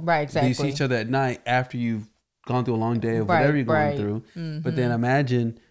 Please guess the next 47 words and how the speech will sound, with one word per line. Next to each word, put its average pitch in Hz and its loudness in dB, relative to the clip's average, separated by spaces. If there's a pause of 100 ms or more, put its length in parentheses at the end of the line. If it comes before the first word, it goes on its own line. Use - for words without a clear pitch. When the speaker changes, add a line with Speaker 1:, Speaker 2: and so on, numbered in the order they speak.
(200)
Speaker 2:
like, 113 -2
you 131 2
getting 120 0
a, 113 -2 (380)
you 117 -4
know, 110 -2
like, 104 -8 (260)
two-month 123 2
vacation. 120 -2 (140)
Speaker 1:
I 156 -4
know, 160 0
right? 156 2
Speaker 2:
You 131 4
know 135 4
what 135 4
I 135 2
mean? 135 2
With, 127 2
like, 123 2
Speaker 1:
Mm-hmm. 120 -2
Speaker 2:
whoever 131 2
you're 117 0
with. 127 -2 (360)
So, 131 2 (800)
in 123 -6
fact 143 2
is, 151 0
I 127 4
think 131 -4
that 120 0 (340)
there's 131 -4
probably 135 2
equal. 135 -2
So 127 -2
when 123 0
people 135 0
are - 0
like, 110 -2
"Oh, 117 2
man, 117 0
people 127 -2
can 113 0
come 120 2
out 113 2
of 117 -2
this 131 0
quarantine," 131 0